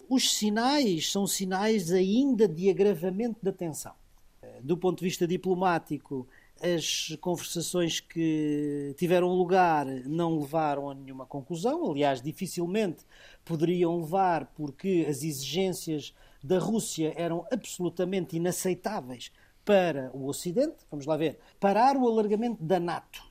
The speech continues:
Eh, retirar todas as armas ou todos os sistemas de armas da Europa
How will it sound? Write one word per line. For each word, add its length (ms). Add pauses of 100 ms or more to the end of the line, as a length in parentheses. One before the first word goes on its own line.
Eh, 360
retirar 840 (220)
todas 400
as 180
armas 520
ou 80
todos 260
os 100
sistemas 560
de 80
armas 480
da 240
Europa 640